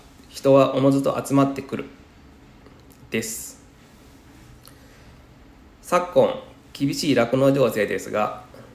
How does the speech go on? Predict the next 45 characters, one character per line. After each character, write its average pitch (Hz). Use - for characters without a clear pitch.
酪 123
農 151
乳 165
業、 113
力 160
を 117
合 110
わ 127
せ、 -
酪 117
農 156
と 147
い 147
う 147
産 143
業 101
を 98
未 117
来 120
に 98
つ 120
な 113
げ 110
て 110
い 110
き -
ま 104
し -
ょ -
う。 -
今 180
回 120
の 117
酪 113
農 139
六 131
選 -
二 131
百 139
十 135
三 131
技 131
術 131
目 131
は、 -